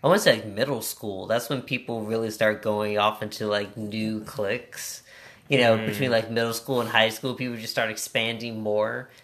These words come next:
Speaker 1: So i-, it's just not like everyone's a friend in elementary school. I don't know if it's that bad in elementary
Speaker 2: Yeah.
Speaker 1: school.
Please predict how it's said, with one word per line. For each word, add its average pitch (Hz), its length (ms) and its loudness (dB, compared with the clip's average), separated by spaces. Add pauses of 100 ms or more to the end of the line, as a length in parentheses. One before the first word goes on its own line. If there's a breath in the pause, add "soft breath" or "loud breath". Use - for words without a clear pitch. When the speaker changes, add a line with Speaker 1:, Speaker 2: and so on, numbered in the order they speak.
(120)
Speaker 1:
So 113 260 2
i-, 110 40 0
it's 107 420 -10
just 120 180 -2
not 113 360 0
like 110 280 2
everyone's 113 440 0
a 107 40 -6
friend 107 460 -2
in - 100 -10
elementary 104 520 -4
school. 117 320 -6
I - 80 4
don't 247 160 2
know 143 120 8
if 135 100 4
it's 110 100 -4
that 98 240 -2
bad 92 160 -4
in - 80 -12
elementary 107 360 -8
Speaker 2:
Yeah. 107 40 -12
Speaker 1:
school. 107 360 -20